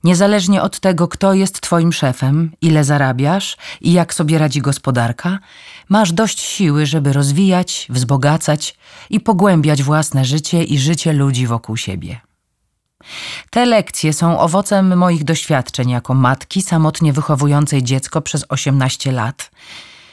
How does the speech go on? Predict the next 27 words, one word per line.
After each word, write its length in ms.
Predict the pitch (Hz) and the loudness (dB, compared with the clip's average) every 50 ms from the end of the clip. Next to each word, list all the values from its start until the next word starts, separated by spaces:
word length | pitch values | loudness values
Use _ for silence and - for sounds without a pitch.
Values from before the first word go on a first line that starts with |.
| - _ | -10 _
moich 280 | - 160 165 165 151 - | 0 2 2 2 2 2
refleksji 600 | 180 170 160 - 175 165 156 - - - - 147 | 0 0 0 2 0 0 0 -2 -2 -2 -2 0
z 60 | 135 | 0
okresu 400 | 156 151 - 151 151 147 - 156 | 0 0 0 0 0 0 0 0
walki 360 | 139 147 151 147 143 - 143 | 0 2 2 0 0 0 0
z 60 | 131 127 | 0 0
rakiem, 500 | 127 127 123 120 - 147 156 180 196 196 - - - - - - _ _ - - | 0 0 -2 -2 -2 0 2 2 0 0 -2 -8 -20 -20 -20 -20 _ _ -6 -4
a 100 | - 165 | -2 0
także 300 | - 180 156 156 156 170 | 0 0 0 0 0 0
inspiracji 680 | - 156 160 - - - 160 170 165 170 - - 160 156 | 2 2 0 0 0 0 2 2 2 0 0 0 0 0
życiem 400 | 147 160 170 - - 170 165 - | 0 0 -2 0 0 0 0 2
innych 420 | - 175 170 156 147 147 139 - | 2 2 4 4 4 2 0 0
ludzi, 280 | 143 139 131 117 127 131 | 0 0 0 0 -2 -4
których 320 | - - 131 131 135 - | -4 -2 -2 -2 -2 -2
poznałam, 600 | - 127 131 113 127 127 127 135 147 160 165 175 | -4 -4 -2 0 2 2 2 2 2 2 2 2
gdy 200 | 147 143 139 135 | 2 0 0 0
szukałam 520 | 127 - 143 139 - 156 151 151 147 147 | 0 -2 -2 0 2 2 2 4 2 2
dla 140 | 135 135 143 | 2 2 0
siebie 360 | 139 - - 151 135 131 135 | 0 0 -2 -2 0 0 0
drogi 300 | 123 139 135 131 117 127 | 0 0 0 0 0 -2
zawodowej, 680 | 117 120 123 113 123 123 117 120 117 117 131 147 160 - - - - - - - - - - - - - _ _ _ _ _ _ - | -2 -2 -2 -2 -2 -2 -2 -2 0 0 -2 -2 -4 -6 -10 -18 -20 -20 -20 -20 -20 -20 -20 -20 -20 -20 _ _ _ _ _ _ 0
oraz 240 | 247 233 220 208 165 | 2 2 2 2 2
dwudziestu 520 | 151 143 175 139 160 180 170 - - 170 | 0 0 2 2 2 2 0 0 -2 -2
dziewięciu 460 | 139 139 127 139 147 147 143 - 147 | 0 0 2 2 2 2 2 2 0
lat 220 | 135 131 135 - - | 0 0 -2 -4 -4
pracy 340 | - 135 131 127 - - | -4 -2 -2 -2 -2 -2
dziennikarskiej. 880 | 143 120 127 117 117 113 113 - - 117 113 113 - - - 131 123 131 | -2 -2 -2 -2 -2 -2 -4 -6 -8 -8 -8 -8 -10 -12 -12 -14 -14 -16